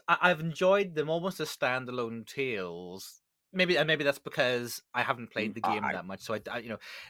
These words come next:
Speaker 1: it's not feeling like it's sort of plugging gaps for me. It, they just sort of sit on their own, uh, in large part.
Speaker 2: That, that's how I read 'em, too.
Speaker 1: Yeah. My, my two headline thoughts are this. One is that this maybe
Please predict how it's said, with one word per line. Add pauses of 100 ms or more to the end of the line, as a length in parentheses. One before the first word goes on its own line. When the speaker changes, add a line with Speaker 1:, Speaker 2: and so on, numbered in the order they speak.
(160)
Speaker 1:
it's
not
feeling
like
it's
sort
of
plugging
gaps
for
me.
It, (540)
they
just
sort
of
sit
on
their
own, (120)
uh, (120)
in
large
part.
Speaker 2:
That,
that's
how
I
read
'em,
too. (140)
Speaker 1:
Yeah. (160)
My,
my
two
headline
thoughts
are
this.
One
is
that (120)
this
maybe